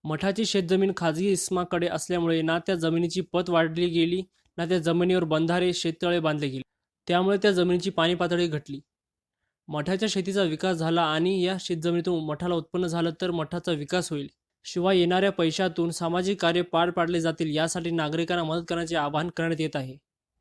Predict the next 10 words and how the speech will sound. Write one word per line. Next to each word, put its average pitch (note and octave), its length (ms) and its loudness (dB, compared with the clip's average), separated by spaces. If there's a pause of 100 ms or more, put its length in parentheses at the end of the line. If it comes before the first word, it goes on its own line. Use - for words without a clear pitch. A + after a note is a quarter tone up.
(460)
हिंगोली E3 320 2
जिल्ह्यामध्ये F#3 480 2
धार्मिक D#3+ 460 -2
ट्रस्टकडे F3 500 -2 (220)
जवळपास E3+ 520 0
पाच E3+ 240 2
हजार F3+ 160 0
एकर E3 200 -2
जमीन D#3+ 280 0
आहे. C#3+ 220 -4